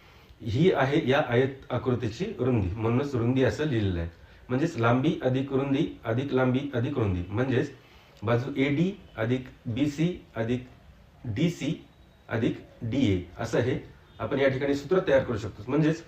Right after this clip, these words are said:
आपल्याला या ठिकाणी सूत्र मिळालेलं आहे आयताचं, आणि आयताचं सूत्र आपण हे असं या ठिकाणी दाखवू शकतो. लांबी दोन वेळा आहे म्हणून मी इथं दोन गुणिले लांबी असं लिहिलं आहे आणि त्याची बेरीज केलेली आहे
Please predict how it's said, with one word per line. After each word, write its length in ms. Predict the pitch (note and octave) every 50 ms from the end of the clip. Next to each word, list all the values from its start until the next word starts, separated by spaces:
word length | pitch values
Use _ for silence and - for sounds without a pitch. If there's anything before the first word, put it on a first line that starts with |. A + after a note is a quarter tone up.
| - - - - - - - - -
आपल्याला 380 | A2 G#2+ - D#3+ D#3+ D#3+ D#3+ E3+
या 180 | D#3+ C#3+ D3+ D3+
ठिकाणी 320 | D3+ D3+ C#3+ D3 D3+ C#3+
सूत्र 340 | C#3+ - B2+ C3+ C#3+ D3 C#3+ - -
मिळालेलं 440 | - B2+ C3 C3+ C3 C3 C3 B2+ B2
आहे 140 | A#2+ A#2+ A#2
आयताचं, 520 | - A#2+ B2 B2+ B2+ B2+ B2 A#2 - - F3+ - - - - - - - - G#2
आणि 200 | A2+ B2 C3 B2+ -
आयताचं 460 | B2+ C3 E3 E3 - E3 D#3+ - D#3+
सूत्र 340 | - F3 D#3+ - A#2+ F#2 E2+ - -
आपण 280 | G2+ G2 - C3+ C3+
हे 140 | B2+ C3+ C#3+
असं 260 | C#3+ - - - D#3 B2+ - - - - - -
या 100 | A#2 A2+
ठिकाणी 300 | G#2+ A2+ G2+ G#2+ G#2+ - - - - - -
दाखवू 220 | A#2+ A#2 G#2+ A2+
शकतो. 380 | F2 - F2+ - - - - - - - - - - - - - - - - - - - - - - - - - -
लांबी 380 | A#2 A#2+ C3+ D#3 E3+ F3 G3+
दोन 280 | F#3 D3+ C#3 D3+ E3+ F3
वेळा 200 | E3+ E3+ E3+ E3
आहे 200 | D#3+ D3 D#3 F3+ - - - - -
म्हणून 280 | A#2 B2+ C3 D3+ D3+ D3
मी 140 | D3+ D3 D3
इथं 200 | D3 C#3+ D#3+ D3 - - A#2+
दोन 520 | G#2+ G#2+ C#3+ D#3 F3 F#3 - - - A#2
गुणिले 360 | A#2 B2 C3 C#3 C#3 C3+ C3
लांबी 340 | B2 B2 B2 B2+ C#3 D3+ D3
असं 180 | A#2+ - - A#2
लिहिलं 200 | A2+ G#2+ G#2 A#2
आहे 80 | D#3+ - - - - - - - - - -
आणि 120 | - A#2+ B2
त्याची 220 | C#3 C#3 C#3+ F3
बेरीज 340 | D#3 B2 B2+ C#3 E3 E3 -
केलेली 280 | - E3 C#3+ C3 B2
आहे 240 | B2 - - - -